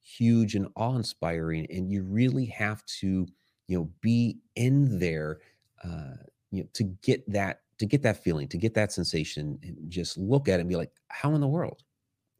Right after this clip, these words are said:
How in the world did they engineer all of this?" It's an incredible, incredible feat. Um, and yeah, there's Jen saying, um, you know, that, uh, uh, it definitely does,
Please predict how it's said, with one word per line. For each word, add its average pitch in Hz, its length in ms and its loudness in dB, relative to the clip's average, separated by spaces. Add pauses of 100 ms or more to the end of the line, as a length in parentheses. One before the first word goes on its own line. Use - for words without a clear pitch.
(120)
How 147 280 0
in 170 60 4
the 156 80 4
world 98 340 2
did 92 160 0
they 92 280 0 (480)
engineer 117 800 4
all 87 240 0
of 80 100 -6
this?" 76 360 -10
It's - 420 -4 (480)
an 110 80 6
incredible, 113 640 2
incredible 90 420 0
feat. - 340 -4 (580)
Um, 80 320 -4
and 90 80 -4
yeah, 87 180 4
there's 87 260 2 (140)
Jen 92 300 2
saying, 80 560 0 (120)
um, 78 400 -6 (840)
you - 120 -14
know, - 200 -10
that, 80 320 -4 (200)
uh, 69 280 -2 (480)
uh, - 180 -12
it - 60 -8
definitely 107 340 6
does, 85 500 4